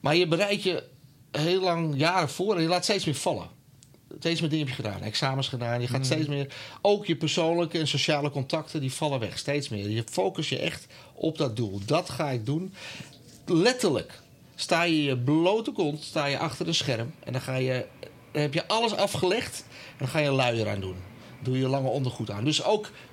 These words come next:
Speaker 1: fysiek ben je helemaal gestript. En dan ga je helemaal, vanaf dat moment bouw je op. Dan ben je er, eh, klaar voor. Dus, eh, letterlijk en figuurlijk laat je alles vallen.
Speaker 2: Ja.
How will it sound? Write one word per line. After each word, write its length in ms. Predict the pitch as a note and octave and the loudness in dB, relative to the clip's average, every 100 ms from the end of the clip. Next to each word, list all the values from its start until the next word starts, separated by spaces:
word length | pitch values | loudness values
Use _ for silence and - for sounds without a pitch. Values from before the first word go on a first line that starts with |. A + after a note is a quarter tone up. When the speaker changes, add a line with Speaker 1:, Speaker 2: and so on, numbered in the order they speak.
| - | -6
Speaker 1:
fysiek 560 | - F3+ - A#3+ - - - - - | 0 4 4 2 -4 -14 -18 -20 -8
ben 200 | C3+ E3+ | 0 4
je 100 | D#3+ | 4
helemaal 680 | D3+ A#3 A3+ F#3 E3+ D#3 C#3+ | 4 2 2 2 2 2 0
gestript. 680 | - - G#3+ C4 - - - - | 0 0 2 0 -2 -10 -12 -4
En 100 | D3+ | -2
dan 100 | D3 | 2
ga 100 | D3 | 2
je 120 | C#3 | 4
helemaal, 420 | D#3+ B3 A3 F3 | 4 4 2 2
vanaf 220 | D3 C#3+ | 0 0
dat 160 | F#3 F#3+ | 0 0
moment 280 | E3+ D#3 B2+ | 0 0 2
bouw 200 | C#3+ C3+ | 2 0
je 100 | - | -2
op. 180 | G#2+ - - - - - - | -4 -10 -20 -20 -20 -20 -16
Dan 300 | - D#3 G#3 | 0 4 4
ben 120 | F#3+ E3 | 2 2
je 140 | D3 | 2
er, 260 | C3+ A#2+ - | 0 -2 -4
eh, 80 | - - - - - | -8 -10 -16 -16 -6
klaar 280 | D#3+ C#3+ C3 | -2 -2 -2
voor. 140 | G#2 | -2
Dus, 260 | C#3 - - | -2 -2 -6
eh, 60 | - - - A1 - | -12 -14 -12 -10 -6
letterlijk 360 | - G3 G3+ F3+ | 0 0 0 -2
en 80 | - | -4
figuurlijk 400 | C#3 G3+ F#3+ D3 | -4 -2 0 0
laat 220 | D#3+ D3+ | 0 0
je 140 | - | -4
alles 320 | F#3 F#3+ - | -2 0 0
vallen. 300 | - B2 F#3 C4+ | 0 0 0 0
Speaker 2:
Ja. 300 | C#3+ D#3 | 0 0